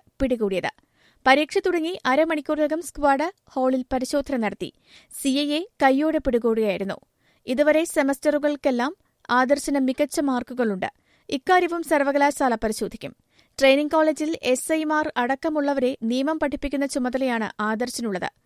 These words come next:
പോലീസിന്റെ സൽപ്പേരിന് കളങ്കം വരുത്തിയതിനാണ് നടപടിയുണ്ടാവുക. മുപ്പത്തിയൊന്ന് വരെ ആദർശ് പഠനാവധിയിലാണ്. ആദർശ് എഴുതിയ എല്ലാ പരീക്ഷകളുടെയും ഫലം സർവകലാശാല തടഞ്ഞുവെക്കും. അതിനുശേഷം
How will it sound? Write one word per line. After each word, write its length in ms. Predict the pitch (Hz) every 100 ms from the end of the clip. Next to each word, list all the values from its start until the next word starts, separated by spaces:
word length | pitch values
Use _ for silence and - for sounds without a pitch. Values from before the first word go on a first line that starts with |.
| _ _ _ -
പോലീസിന്റെ 460 | 254 277 277 294 302
സൽപ്പേരിന് 580 | 285 269 - 294 285
കളങ്കം 440 | 277 269 254 269 302
വരുത്തിയതിനാണ് 600 | 269 269 269 254 196 208 277 -
നടപടിയുണ്ടാവുക. 800 | 240 247 262 254 226 202 190 196 - _ _ _ _ -
മുപ്പത്തിയൊന്ന് 560 | 240 277 269 285 269 269
വരെ 180 | 262 339 -
ആദർശ് 440 | 226 226 214 - -
പഠനാവധിയിലാണ്. 920 | 240 240 262 262 226 226 214 185 170 - _ _ _ _ _ -
ആദർശ് 460 | 269 302 381 -
എഴുതിയ 280 | 370 294 302 349 -
എല്ലാ 220 | 247 302
പരീക്ഷകളുടെയും 800 | 349 311 285 - 277 269 269 269 254
ഫലം 300 | 262 226 294
സർവകലാശാല 720 | - 254 240 254 247 254 247 220
തടഞ്ഞുവെക്കും. 560 | 214 214 202 190 - - _ _ _ _
അതിനുശേഷം 680 | 240 262 330 - 311 302 269